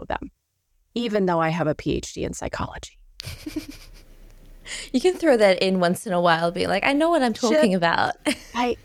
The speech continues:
Speaker 1: am a doctor, you guys. Like, I'm
Speaker 2: <laughs>
Speaker 1: just saying. <laughs>
Speaker 2: This leads in perfectly well with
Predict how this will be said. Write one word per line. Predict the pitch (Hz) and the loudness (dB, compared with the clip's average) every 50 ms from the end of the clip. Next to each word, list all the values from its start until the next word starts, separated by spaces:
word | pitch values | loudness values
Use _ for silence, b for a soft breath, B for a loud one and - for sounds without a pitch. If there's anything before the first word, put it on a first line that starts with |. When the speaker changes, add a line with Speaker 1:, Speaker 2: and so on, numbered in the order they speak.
| - | -10
Speaker 1:
am | - 240 247 247 247 247 254 254 | -6 -4 -2 -2 0 0 0 0
a | 262 247 | -2 -4
doctor, | 240 - - 220 196 - - - - - - 202 185 | -4 -4 -4 -2 -2 -2 -6 -10 -10 -6 -4 -2 0
you | 180 180 180 175 160 | 0 2 2 2 2
guys. | - 170 160 156 - 110 - 120 101 107 - - - - - | 2 0 0 2 2 2 2 2 0 0 0 -2 -2 0 2
Like, | 277 - 190 - | 2 2 4 2
I'm | 294 202 196 | 2 2 4
Speaker 2:
<laughs> | 202 320 381 - - 311 349 - - 247 | 2 2 2 2 0 0 0 -2 -6 -14
Speaker 1:
just | - - - - - - - - - - | -14 -14 -14 -20 -20 -20 -20 -20 -20 -20
saying. | - - - 240 214 185 185 147 92 69 53 - 62 62 - 302 - - - - | -16 -10 -4 0 0 2 2 2 0 0 -4 -4 -6 -4 -6 -6 -6 -6 -4 -6
<laughs> | 269 - - - - - - - - - _ - - - - _ _ _ _ - - B B B B B B B B B B B - - - _ B B B B B B - | -6 -6 -6 -20 -20 -20 -20 -20 -20 -20 _ -20 -20 -20 -20 _ _ _ _ -18 -8 B B B B B B B B B B B -20 -20 -20 _ B B B B B B 0
Speaker 2:
This | 214 269 381 - - - | 2 2 2 2 0 -2
leads | 302 349 370 - | 0 0 4 6
in | 523 494 - | 4 4 4
perfectly | - 269 247 226 - 254 247 240 220 220 | 2 0 -2 0 0 0 2 2 4 4
well | 196 175 170 170 180 180 190 | 6 4 4 4 2 0 0
with | 196 190 190 | 0 0 0